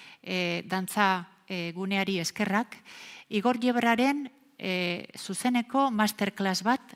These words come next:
jaso ahal izango dugu, eh, nahi duenak, eh, modu osagarri batean.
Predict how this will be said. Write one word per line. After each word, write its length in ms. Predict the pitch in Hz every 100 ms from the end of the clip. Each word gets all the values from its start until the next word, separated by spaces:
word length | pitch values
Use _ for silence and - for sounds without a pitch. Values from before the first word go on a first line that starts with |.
| -
jaso 360 | - 233 - 190
ahal 100 | 170
izango 320 | - 160 156
dugu, 380 | 147 202 233 226 - - - -
eh, 280 | - 175 170
nahi 200 | 170 175
duenak, 400 | 135 117 - -
eh, 140 | 220 254
modu 260 | 180 202
osagarri 420 | 180 - 170 180 202
batean. 300 | 156 147